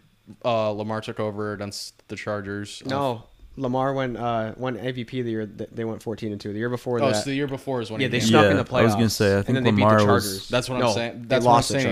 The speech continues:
Speaker 2: Chargers.
Speaker 1: took over. Was the year
Speaker 3: The,
Speaker 1: before?
Speaker 3: yeah, the year after, they, the Ravens went nuts.
Speaker 2: Mm-hmm.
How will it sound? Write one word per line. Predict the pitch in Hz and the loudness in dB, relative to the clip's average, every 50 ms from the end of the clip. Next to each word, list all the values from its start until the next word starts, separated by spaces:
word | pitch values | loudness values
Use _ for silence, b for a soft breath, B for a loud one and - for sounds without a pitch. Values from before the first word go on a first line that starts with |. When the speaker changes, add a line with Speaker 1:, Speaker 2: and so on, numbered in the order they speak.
| - | -2
Speaker 2:
Chargers. | - 123 107 - | -4 -6 -6 -6
Speaker 1:
took | 104 | -6
over. | 107 110 98 95 98 101 107 107 - _ _ - | -6 -6 -8 -10 -10 -12 -12 -14 -16 _ _ -16
Was | 110 104 | -14 -10
the | 104 104 | -8 -8
year | 104 | -8
Speaker 3:
The, | 98 92 | -8 -10
Speaker 1:
before? | 95 - - 101 104 110 110 | -12 -8 -6 -6 -4 0 2
Speaker 3:
yeah, | 110 107 98 | 2 2 2
the | 95 104 | 2 2
year | 104 113 120 110 107 | 4 6 6 8 8
after, | 107 107 104 - 101 98 | 8 6 6 4 0 2
they, | 95 98 98 98 - - | 2 2 2 2 -2 -4
the | - - 90 | -6 -6 -2
Ravens | 98 101 101 104 107 95 95 | 2 2 2 4 2 2 0
went | - - | 0 0
nuts. | 92 92 92 92 90 90 - - - - - b b b b b - | 2 4 4 4 4 4 2 -2 -6 -12 -16 b b b b b -8
Speaker 2:
Mm-hmm. | 104 104 101 113 135 | -8 -6 -6 -6 -8